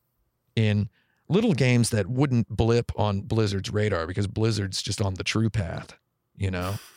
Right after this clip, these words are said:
And I'm a, I'm a rat by the roadside compared to those people. And, uh, you know, just a cosmic, horrific ocean's breadth of difference between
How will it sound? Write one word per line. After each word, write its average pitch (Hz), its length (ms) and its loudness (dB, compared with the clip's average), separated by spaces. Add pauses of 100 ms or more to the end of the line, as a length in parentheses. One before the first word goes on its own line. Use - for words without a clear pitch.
(380)
And 101 320 0 (380)
I'm 110 340 2
a, 95 280 -2 (300)
I'm 127 180 2
a 90 80 0
rat 101 480 -2
by 117 180 2
the 107 100 2
roadside 104 880 2 (640)
compared 107 400 0
to 104 100 -2
those 92 240 -2
people. 92 480 -6 (760)
And, 98 340 0
uh, 90 300 0 (1800)
you 117 160 2
know, 107 300 2 (240)
just - 160 -6
a 104 40 -2
cosmic, 120 540 0
horrific 110 680 -2
ocean's 110 760 0 (140)
breadth 110 500 -4
of 101 120 -6
difference 98 520 -4
between 98 500 -4